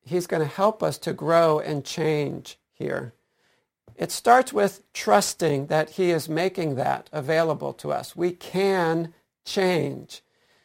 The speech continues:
And that change, change begins as a free gift. So take hold of that. Believe it.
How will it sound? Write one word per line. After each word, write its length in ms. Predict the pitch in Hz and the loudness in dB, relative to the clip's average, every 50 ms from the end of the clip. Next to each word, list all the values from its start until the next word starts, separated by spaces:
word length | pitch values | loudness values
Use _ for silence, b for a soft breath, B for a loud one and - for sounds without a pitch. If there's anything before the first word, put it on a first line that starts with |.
| _ _ _ _ _ | _ _ _ _ _
And 180 | - - 175 180 | -4 0 4 6
that 200 | 185 185 180 - | 6 6 6 4
change, 400 | - - 190 185 185 175 175 - - - _ - - | 0 2 4 4 4 2 0 -2 -10 -20 _ -20 -12
change 360 | - - 190 180 180 170 - | -6 -2 0 0 0 0 -2
begins 480 | - 160 147 - 165 160 156 147 135 - - - | -4 -4 -2 0 0 0 0 0 -2 -6 -8 -6
as 200 | 156 156 147 143 - | -4 -4 -4 -4 -4
a 160 | 151 156 147 | -4 -4 -4
free 720 | 127 - - - - 175 180 170 156 147 143 135 139 - - _ - - | -4 -6 -10 -4 0 2 4 4 4 2 0 0 -4 -6 -10 _ -20 -10
gift. 560 | - - 151 139 127 143 - - - - - _ _ _ _ _ _ _ _ _ _ | -2 0 0 2 0 -2 -8 -14 -20 -20 -20 _ _ _ _ _ _ _ _ _ _
So 160 | - 170 160 | -8 -8 -6
take 280 | - - 220 208 - - | -4 -2 -2 -2 0 4
hold 260 | 214 226 226 233 220 | 6 6 6 8 6
of 180 | 208 160 135 | 4 2 4
that. 320 | 123 143 135 - - - - | 0 0 -2 -2 -6 -8 -2
Believe 500 | 170 165 165 170 202 214 220 240 226 170 | -2 0 0 2 2 2 2 2 2 2
it. 360 | 160 143 - - _ - - | 2 0 0 -4 _ -20 -20